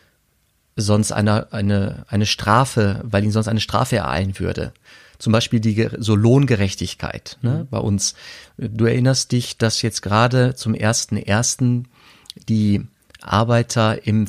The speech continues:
Speaker 1: in der Fleischindustrie,
Speaker 2: Ja.
Speaker 1: die, die brauchen jetzt Werksverträge,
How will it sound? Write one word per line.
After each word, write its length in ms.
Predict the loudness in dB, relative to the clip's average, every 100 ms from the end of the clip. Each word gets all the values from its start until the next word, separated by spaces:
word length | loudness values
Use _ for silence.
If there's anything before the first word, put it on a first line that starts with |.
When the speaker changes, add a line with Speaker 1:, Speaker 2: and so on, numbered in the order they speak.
| -4
Speaker 1:
in 140 | -4
der 140 | -2 0
Fleischindustrie, 960 | 0 0 0 0 0 -2 -4 -4 -6 -8 -8
Speaker 2:
Ja. 140 | -8 -12 -8
Speaker 1:
die, 120 | -8 -8
die 400 | -2 -2 -2 -6 _
brauchen 300 | 0 2 2
jetzt 180 | 0
Werksverträge, 880 | 2 2 0 -2 -4 -8 -6 -8 -12